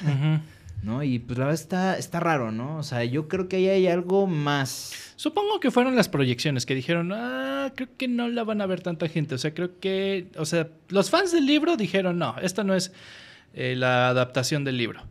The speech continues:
Speaker 1: Y obviamente los pocos fans de la película
Speaker 2: Ujú.
Speaker 1: no iban a llenar,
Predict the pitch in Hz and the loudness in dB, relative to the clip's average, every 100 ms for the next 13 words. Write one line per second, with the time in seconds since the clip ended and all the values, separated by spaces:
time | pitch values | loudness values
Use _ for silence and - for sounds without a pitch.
0 | _ - - _ - 120 120 123 123 131 | _ -20 -20 _ -10 -2 0 2 0 0
1 | 135 135 135 127 139 135 139 127 - - | 0 0 -2 -2 0 0 -2 -4 -12 -20
2 | - - _ _ _ - 143 135 131 - | -20 -20 _ _ _ -16 -8 -6 -6 -8
3 | - - 196 190 147 - 135 135 123 120 | -16 4 4 4 -4 -2 -2 -2 -2 -2
4 | 113 - 110 117 135 147 - - 135 127 | -4 -6 -10 -6 -6 -6 -12 -12 -6 -4
5 | 135 175 - - - - _ _ - 143 | -4 -6 -8 -20 -20 -20 _ _ -8 0
6 | 151 143 139 131 127 127 127 | 2 4 2 0 -2 -2 -4